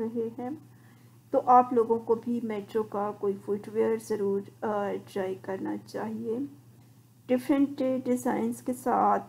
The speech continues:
different beautiful colors के साथ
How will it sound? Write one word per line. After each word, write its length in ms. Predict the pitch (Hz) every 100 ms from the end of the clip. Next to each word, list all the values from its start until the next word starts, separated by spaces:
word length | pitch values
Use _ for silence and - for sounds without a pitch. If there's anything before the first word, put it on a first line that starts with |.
| - -
different 600 | 185 - - 202 214 - -
beautiful 560 | 202 185 208 - 220 - -
colors 460 | 208 214 233 240
के 140 | - 247
साथ 420 | - 247 240